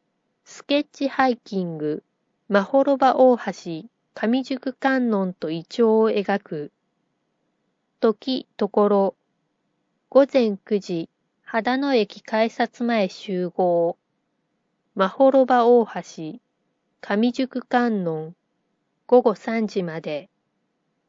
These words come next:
定員二十人、先着順。費用三千円。問い合わせ、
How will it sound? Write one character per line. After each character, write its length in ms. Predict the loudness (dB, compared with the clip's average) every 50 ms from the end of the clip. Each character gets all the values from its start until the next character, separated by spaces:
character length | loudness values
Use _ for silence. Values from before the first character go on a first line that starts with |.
| _ _ _ _ _ _ _ _ _ _ _
定 320 | 2 4 6 6 6 4 4
員 360 | 0 -2 -4 -4 -6 -6 -6 _ -2
二 200 | 0 0 0 0
十 240 | 0 0 0 0
人、 400 | 0 0 -2 -4 -6 -8 -10 -16 -20 _ _ _ _
先 240 | -4 -2 -2 -2 -2
着 340 | -4 -4 -6 -4 -4 -6
順。 400 | -8 -6 -6 -4 -4 -4 -6 -8 -12 _ _ _ _ _ _ _ _ _ _ _ _ _ _ _ _ _
費 280 | -8 -2 0 0 2 2
用 340 | 2 2 2 2 0 -2 _ _
三 400 | _ _ -6 -4 -2 -2 -2 -4
千 320 | -4 -4 -2 -2 -2 -4
円。 380 | -4 -4 -4 -4 -6 -8 -10 -14 _ _ _ _ _ _ _ _ _ _ _ _ _ _ _ _ _ _ _ _ _ _ _ _ _ _ _ _ _ _ _ _
問 260 | 0 0 2 2 2 2
い 80 | 2
合 100 | 2 4
わ 120 | 4 2 0
せ、 360 | -2 -4 -4 -4 -4 -4